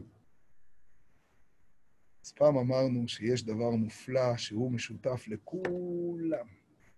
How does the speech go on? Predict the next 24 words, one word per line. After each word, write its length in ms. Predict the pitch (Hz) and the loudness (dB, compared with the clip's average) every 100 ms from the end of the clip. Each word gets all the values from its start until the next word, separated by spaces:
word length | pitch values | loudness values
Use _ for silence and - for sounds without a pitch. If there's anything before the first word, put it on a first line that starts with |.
| - - - - - - - - - - - _ - _ - - - - | -20 -20 -20 -20 -20 4 4 4 -12 -20 -20 _ -20 _ -20 -20 -6 -4
איך 120 | 151 | -2
מתחיל 300 | 139 - 123 | -2 -4 -6
יום 160 | 98 | -8
כיפור? 260 | 95 - - - - - - - _ - - - | -10 -16 -20 -20 -20 -20 -20 -20 _ 10 10 0
הרגע 340 | 127 151 127 | 2 4 2
הגדול 360 | 120 123 135 120 | 0 0 0 0
של 160 | 117 | 0
יום 160 | 113 101 | 0 0
כיפור. 320 | 101 - 98 - - - | -4 -12 -16 -18 -14 -4
איך 100 | 113 | 0
הוא 140 | 117 | 0
מתחיל? 200 | 110 92 | -2 -6
כל 180 | - 113 | 2 6
נדרי, 440 | 143 139 104 92 | 8 6 4 -2
אה? 80 | 123 143 - _ - - - - | -4 -6 -14 _ -20 -20 -16 -6
מה 100 | 131 | -4
עושים 300 | 120 98 98 | -4 -6 -10
אז? 160 | - - - - - - - - - - - - - - - - - - - - - | -16 -20 -20 -20 4 4 4 -12 -20 -20 -20 -20 -20 -20 -20 -20 -20 -20 -20 -20 -8
על 100 | 107 | 6
דעת 240 | 147 160 | 10 12
המקום 640 | 156 143 - 165 156 151 139 | 12 10 12 12 12 12 10
ועל 200 | 120 120 | 8 8
דעת 240 | 123 117 | 8 8
הקהל, 500 | 98 101 107 110 110 | 4 4 6 6 4